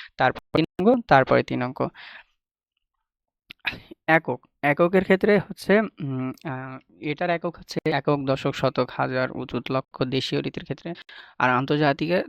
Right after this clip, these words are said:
থাউজেন্ডস, মিলিয়ন, বিলিয়ন এইগুলা। আর হচ্ছে এখানে যদি আমরা দেখি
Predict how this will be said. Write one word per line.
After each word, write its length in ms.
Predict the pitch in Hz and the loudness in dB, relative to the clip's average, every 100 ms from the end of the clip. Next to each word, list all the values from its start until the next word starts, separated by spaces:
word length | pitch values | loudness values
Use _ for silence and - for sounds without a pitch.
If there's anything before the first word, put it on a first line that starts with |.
| - | -6
থাউজেন্ডস, 560 | - 123 127 135 139 139 | 0 0 0 -2 -2 -2
মিলিয়ন, 500 | 127 131 135 139 139 | -2 0 0 0 0
বিলিয়ন 440 | 120 123 123 135 - | -2 -2 -4 -4 -4
এইগুলা। 380 | 117 117 - - _ - _ _ _ _ _ _ _ _ _ _ _ _ _ _ _ _ _ _ _ _ _ _ _ | -4 -2 -6 -8 _ -20 _ _ _ _ _ _ _ _ _ _ _ _ _ _ _ _ _ _ _ _ _ _ _
আর 300 | 143 135 135 | -12 -10 -10
হচ্ছে 560 | 131 139 _ - 156 151 | -12 -16 _ -10 -8 -6
এখানে 340 | 160 151 170 | -8 -4 -4
যদি 120 | 165 | 0
আমরা 120 | 165 151 | -2 -2
দেখি 300 | 143 - | -6 -10